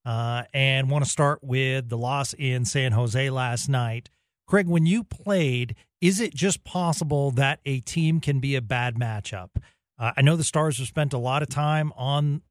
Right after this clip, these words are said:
on the road, and it is what it is. Uh, however, I'll say this.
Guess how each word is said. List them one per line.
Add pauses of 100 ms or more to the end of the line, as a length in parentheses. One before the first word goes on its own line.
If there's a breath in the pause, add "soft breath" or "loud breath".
(120)
on
the
road,
and
it
is
what
it
is. (400)
Uh,
however,
I'll
say
this.